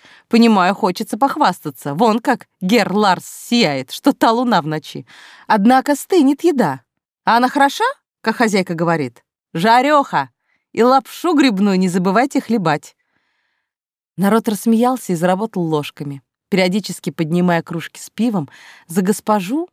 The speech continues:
удачную сделку и светлое будущее поместья. Благодаря от души отличную экологию на острове,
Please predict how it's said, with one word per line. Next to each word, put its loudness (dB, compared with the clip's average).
удачную -2
сделку -4
и -4
светлое -2
будущее -6
поместья. -8
Благодаря 2
от 0
души -2
отличную 0
экологию 0
на 2
острове, -6